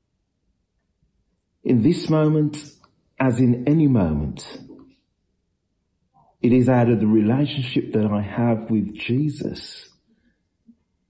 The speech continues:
that I invite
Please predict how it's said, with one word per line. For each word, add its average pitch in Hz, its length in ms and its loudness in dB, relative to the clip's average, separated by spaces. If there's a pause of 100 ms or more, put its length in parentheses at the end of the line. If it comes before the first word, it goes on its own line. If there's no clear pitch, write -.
(840)
that 110 400 0 (760)
I 120 160 2
invite 123 840 0